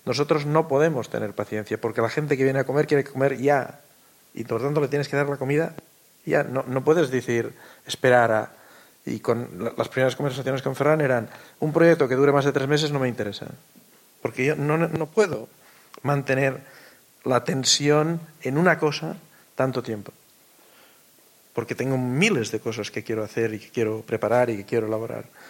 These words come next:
Y aquí, y aquí está un poco la, la, la, la dificultad de todo. Entonces hay que, hay que ver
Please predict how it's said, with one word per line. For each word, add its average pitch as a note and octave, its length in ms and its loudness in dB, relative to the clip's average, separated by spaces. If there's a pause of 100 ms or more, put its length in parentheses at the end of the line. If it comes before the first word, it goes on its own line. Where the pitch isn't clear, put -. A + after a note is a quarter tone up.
(460)
Y C3 140 0
aquí, B2 220 -2
y C3+ 60 0
aquí C3 120 0
está D3+ 160 2
un D3 80 -2
poco D3 240 2
la, A#2+ 320 2 (720)
la, - 260 -4 (100)
la, - 360 -4
la A#2+ 100 -4
dificultad A#2 640 0
de G#2 140 -10
todo. A2+ 260 -10 (320)
Entonces A#2 180 -4
hay C3 140 0
que, C3+ 280 0 (180)
hay B2+ 100 0
que B2+ 140 -2
ver D#3+ 380 4